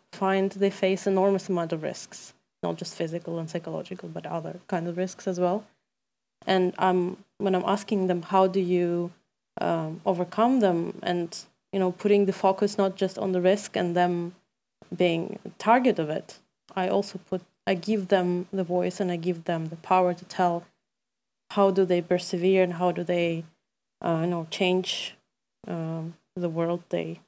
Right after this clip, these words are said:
uh, work around. And I think it's, it's very important because if we want to help,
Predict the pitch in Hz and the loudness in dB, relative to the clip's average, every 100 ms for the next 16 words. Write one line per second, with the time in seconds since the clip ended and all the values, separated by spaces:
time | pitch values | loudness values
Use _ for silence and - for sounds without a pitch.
0 | _ _ _ _ _ - 170 170 - _ | _ _ _ _ _ -14 -12 -12 -14 _
1 | _ _ 170 175 190 185 190 196 190 185 | _ _ -6 -4 -2 -2 0 0 0 0
2 | 226 220 196 - - 185 202 208 202 190 | 0 0 -2 -6 -8 -6 2 4 4 0
3 | 180 - 175 170 185 175 165 _ _ _ | -4 -6 -10 -8 -4 -4 -6 _ _ _
4 | 180 - 190 185 185 - 185 170 175 - | -6 -2 -2 0 -2 -4 -4 -4 -6 0
5 | 190 220 254 | 2 2 0